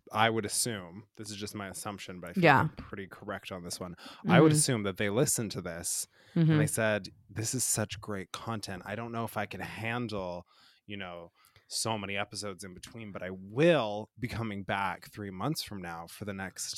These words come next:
Speaker 1: seasonal episode because
Speaker 2: <laughs>
Speaker 1: it was just, just such great,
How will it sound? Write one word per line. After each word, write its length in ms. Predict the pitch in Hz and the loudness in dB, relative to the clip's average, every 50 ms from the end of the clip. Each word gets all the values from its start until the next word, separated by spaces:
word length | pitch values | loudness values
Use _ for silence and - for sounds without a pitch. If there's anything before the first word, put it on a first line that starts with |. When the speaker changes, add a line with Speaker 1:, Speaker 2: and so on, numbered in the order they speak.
| - - | -6 -6
Speaker 1:
seasonal 400 | - 107 107 92 - 95 90 90 92 | -6 -6 -6 -8 -8 -8 -6 -6 -4
episode 560 | 107 120 - 101 - - 85 73 69 76 85 - | -4 -4 -4 -6 -8 -8 -8 -12 -14 -16 -10 2
because 640 | 98 - 92 98 98 - 807 - 855 - 932 - - 988 | 8 10 10 10 10 8 6 4 4 2 0 2 6 6
Speaker 2:
<laughs> 140 | 960 960 932 | 8 8 8
Speaker 1:
it 160 | 932 - 1017 | 6 4 2
was 240 | 1017 - - 110 110 - | 0 0 2 2 4 6
just, 800 | - - - 208 175 156 - - 165 127 104 - - - - - - - - - - - - - - | 10 12 12 12 12 12 10 8 6 6 6 0 -2 -4 -6 -10 -14 -16 -16 -14 -14 -14 -14 -12 -8
just 280 | - - - 131 120 - | -4 0 0 2 2 4
such 300 | - 143 139 - - - | 2 2 2 2 -2 -6
great, 600 | - - - 110 101 95 107 110 117 120 117 | -6 -6 -4 -2 0 0 2 2 2 2 0